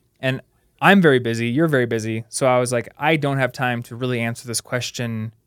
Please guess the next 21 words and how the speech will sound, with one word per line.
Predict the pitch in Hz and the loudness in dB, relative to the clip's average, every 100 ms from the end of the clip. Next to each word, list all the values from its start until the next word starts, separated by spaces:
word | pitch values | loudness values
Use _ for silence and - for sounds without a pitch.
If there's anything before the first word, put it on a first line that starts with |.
| _ | _
correctly | - 143 135 147 120 113 117 | -6 0 0 0 -4 -4 -4
or, | 113 | -6
you | 113 | -6
know, | 110 107 _ | -8 -10 _
comprehensively." | - 123 123 139 131 113 110 _ _ _ _ _ _ _ | -8 -6 -4 -4 -4 -6 -8 _ _ _ _ _ _ _
Uh, | 127 120 113 _ - | 0 0 0 _ 0
and | 156 | 4
then | 160 | 6
I | 156 | 4
looked | 160 | 2
at | 147 | -2
the | |
comments, | 135 185 196 147 123 | -4 2 2 2 0
and | 143 | -2
there | |
was, | 139 | 0
like, | 139 | 0
six | - - 185 - | -2 -2 -4 -4
or | 165 | -4
seven | - 156 156 135 | 0 0 0 -2
people | 143 147 110 104 110 | -2 -4 -4 -4 -6